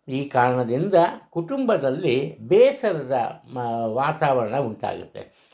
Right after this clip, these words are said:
ಆದರೆ ಇಲ್ಲೇನಪ್ಪ ಆಗುತ್ತೆ, ನಿಮ್ಮ ಒಂದು, ಆ, ಈ ಮಧ್ಯಸ್ಥಿಕೆಯಿಂದ ನಿಮ್ಮ ತಂದೆಯವರ ಒಂದು ಮನಸ್ಥಿತಿಯನ್ನ ಸುಧಾರಿಸೋದಕ್ಕೆ ಸಾಧ್ಯ ಆಗುತ್ತೆ. ನಿಮ್ಮ ತೀರ್ಮಾನಗಳು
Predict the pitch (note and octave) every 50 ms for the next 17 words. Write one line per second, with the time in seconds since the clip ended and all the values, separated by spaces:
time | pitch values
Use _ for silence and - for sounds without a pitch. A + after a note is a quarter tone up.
0 | _ A2 A2 A#2+ B2 C3 C3 B2+ B2 A#2 B2+ C#3 E3+ G#3 A3 A3 - D#3+ C3+ B2
1 | A2 G#2 G2 - E3+ C#3 A2+ A#2 B2 - - - _ _ C#3 D3+ G3 B3 C#4 C#4
2 | C4 A#3+ G3+ F3 D3+ C#3+ C3+ A#2 A#2+ G#2+ A2 A#2+ B2+ - A2+ - - _ _ -
3 | C3 C3 C3 B2+ C3 C3 C3+ C#3 C#3 C3+ C3 B2+ A#2+ B2 C3+ D3+ D#3+ E3+ G3+ C4
4 | - - - - F3+ E3 - E3 C#3 C3 B2 D#3+ F#3 - C#3 A#2+ A#2 A#2+ B2+ -
5 | - _ _ _ A#2+ B2 B2+ B2+ B2+ B2+ B2+ B2+ B2+ B2+ C3+ C#3+ C3+ D3+ D3+ D3
6 | C#3+ C#3 D3+ D#3+ G3+ A3+ A#3 A#3 - _ _ _ _ _ _ _ _ _ _ _
7 | _ _ - C3 C#3+ C#3 C3+ C3 C3 B2+ B2+ B2+ B2 C3 C#3 D#3+ D#3+ - - -
8 | - - - F3+ D#3 C#3+ C3+ C3 D#3+ F3+ E3 B2+ B2 C3+ - - - - - D3+
9 | D3 C#3+ F3 G3 G#3 A3 G#3+ - - F3 D3+ C#3 A2+ A#2+ - - C3+ - - A#2+
10 | A2+ G#2+ G#2 G#2+ A2 G#2+ G#2+ G2 F#2 F#2 - - G#2 F#2+ - - _ _ _ _
11 | - A#2 B2 C3 C#3 C3+ C#3+ C#3 - - C#3+ D#3 D#3+ D#3+ D#3+ D#3+ D#3 D#3 D#3 D#3
12 | D3+ D3+ F#3+ G#3+ G3 D#3 D3+ F3 - -